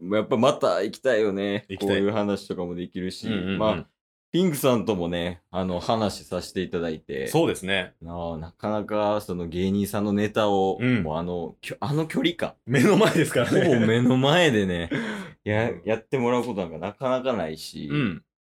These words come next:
Speaker 1: ああいう経験も積めるし、自分たちもめちゃくちゃ楽しかったしね。
Speaker 2: そうですね。
Speaker 1: あっちゅう間やったからな。
Speaker 2: あっちゅう間でしたね。
Speaker 1: ほんまに一瞬で終わったもんな。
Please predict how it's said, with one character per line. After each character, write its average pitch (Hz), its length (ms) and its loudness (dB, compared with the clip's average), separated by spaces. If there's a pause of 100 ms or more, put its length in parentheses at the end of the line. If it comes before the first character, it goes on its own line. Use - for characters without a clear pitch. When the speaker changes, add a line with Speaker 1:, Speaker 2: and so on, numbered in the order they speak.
(120)
Speaker 1:
あ 85 100 -6
あ 98 60 -4
い 104 60 -2
う 107 100 -4
経 107 160 -4
験 110 160 -2
も 87 100 -6
積 - 120 -16
め 87 140 -6
る 87 100 -10
し、 80 140 -14
自 78 160 -10
分 92 240 -4
た 95 160 -4
ち 87 100 -10
も 80 140 -6
め 82 160 -6
ち 139 120 -4
ゃ 131 60 -2
く - 60 -14
ち - 100 -6
ゃ 135 40 -2
楽 143 260 -2
し - 40 -14
か - 80 -6
っ - 80 -16
た 73 100 -20
し - 120 -20
ね。 76 160 -12
Speaker 2:
そ 123 220 0
う 95 40 0
で 80 80 -4
す 80 80 -14
ね。 80 220 -4
Speaker 1:
あ 107 40 -2
っ - 100 -10 (120)
ち - 200 -2
ゅ 143 40 4
う 147 40 2
間 143 80 2
や 117 60 2
っ - 40 -12
た 95 120 -4
か 80 80 -2
ら 78 40 -6
な。 76 80 -10
Speaker 2:
あ - 180 -2
っ 165 60 0
ち - 220 2
ゅ 196 40 6
う 139 40 6
間 180 100 6
で 175 100 6
し - 80 0
た 113 120 4
ね。 123 140 2
Speaker 1:
ほ 147 60 2
ん 156 40 4
ま 160 120 4
に 160 160 4
一 170 40 2
瞬 165 380 2
で 151 60 2
終 143 100 2
わ 107 60 0
っ - 80 -10
た - 80 -8
も 65 140 -10
ん 65 80 -10
な。 - 80 -6